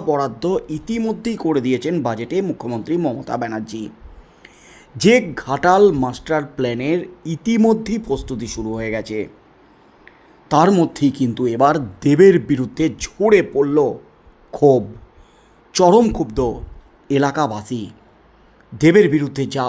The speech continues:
অভিযোগ তুললেন, তাতেই কিন্তু মুহূর্তে হইচই পড়ে গেল গোটা রাজ্য জুড়ে।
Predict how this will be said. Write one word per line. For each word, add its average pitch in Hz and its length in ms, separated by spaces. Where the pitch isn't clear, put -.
অভিযোগ 185 380
তুললেন, 120 380
তাতেই 143 320
কিন্তু 139 320
মুহূর্তে 170 480
হইচই 127 400
পড়ে 117 180
গেল 110 140
গোটা 123 360
রাজ্য 120 380
জুড়ে। 113 300